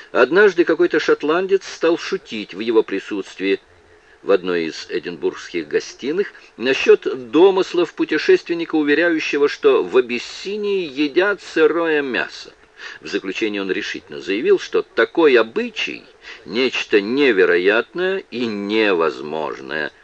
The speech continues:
Брюс, не говоря ни слова, вышел и через некоторое время вернулся с сырым бифштексом, посыпанным солью и перцем по-африкански. «Сударь», —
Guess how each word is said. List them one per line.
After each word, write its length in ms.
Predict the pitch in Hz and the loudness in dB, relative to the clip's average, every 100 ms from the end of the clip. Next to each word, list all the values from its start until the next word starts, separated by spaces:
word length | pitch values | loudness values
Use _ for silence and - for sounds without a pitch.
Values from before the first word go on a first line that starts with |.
| _ _ - - _ _ _ _ _ _ - | _ _ -20 -20 _ _ _ _ _ _ -8
Брюс, 580 | 117 120 110 113 - - | 0 0 0 -8 -16 -12
не 140 | 107 | -8
говоря 260 | 113 147 156 | -4 -4 -6
ни 100 | 78 | -12
слова, 480 | - 65 65 67 | -14 -8 -6 -6
вышел 480 | 80 95 76 - 50 - _ - - - | -6 -6 -6 -8 -10 -14 _ -20 -18 -10
и 120 | 95 | -2
через 220 | 107 95 | -2 -2
некоторое 380 | 101 92 92 90 | -4 -4 -2 0
время 260 | 110 175 | 0 -2
вернулся 500 | 120 95 107 131 - | -2 -2 -2 -6 -10
с 40 | - | -12
сырым 440 | - 95 90 87 | -6 -2 -2 -4
бифштексом, 760 | 78 78 - - 139 - 185 - _ _ _ | -6 -6 -6 -4 -4 -6 -12 -12 _ _ _
посыпанным 640 | - 95 - 113 92 87 76 | -4 -4 -4 -2 -4 -4 -10
солью 600 | - 104 113 151 175 - | -2 2 2 2 -2 -2
и 120 | 110 104 | -8 -10
перцем 640 | _ 98 98 - - 151 | _ 2 2 -2 -10 -10
по-африкански. 880 | - 90 92 85 - - - - - _ _ _ _ _ _ _ _ _ | -2 -2 -2 -8 -16 -18 -20 -20 -20 _ _ _ _ _ _ _ _ _
«Сударь», — 500 | - - 131 - - | -14 -6 -6 -6 -12